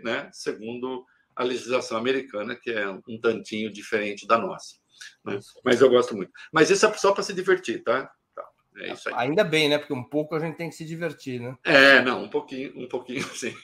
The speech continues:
Speaker 2: Reinaldo, eu queria te agradecer muitíssimo pelo teu tempo e por
Speaker 1: Obrigado.
Speaker 2: essa conversa divertida e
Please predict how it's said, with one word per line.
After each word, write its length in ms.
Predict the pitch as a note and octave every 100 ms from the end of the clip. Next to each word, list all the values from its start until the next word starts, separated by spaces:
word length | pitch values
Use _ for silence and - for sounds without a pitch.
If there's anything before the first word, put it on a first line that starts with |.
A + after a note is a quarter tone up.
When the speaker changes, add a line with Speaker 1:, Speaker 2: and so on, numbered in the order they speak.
| A2 -
Speaker 2:
Reinaldo, 540 | D#3 E3 E3 D3 B2
eu 120 | C#3+
queria 220 | - D3+ D#3
te 100 | D#3
agradecer 480 | D3+ C#3+ C#3 -
muitíssimo 720 | D#3 D#3+ F#3 F3+ E3+ D#3+ D3+ C#3+
pelo 200 | C#3 A#2
teu 180 | B2
tempo 600 | A#2+ B2+ C#3+ C#3 C#3+ C#3+ _ _ _
e 60 | B2
por 120 | -
Speaker 1:
Obrigado. 160 | C#3 C3+
Speaker 2:
essa 120 | - -
conversa 680 | B2 A#2 C3 - - A#2
divertida 840 | A2+ B2+ B2+ - - C#3 D3 C#3 B2
e 360 | G#2 G2 F2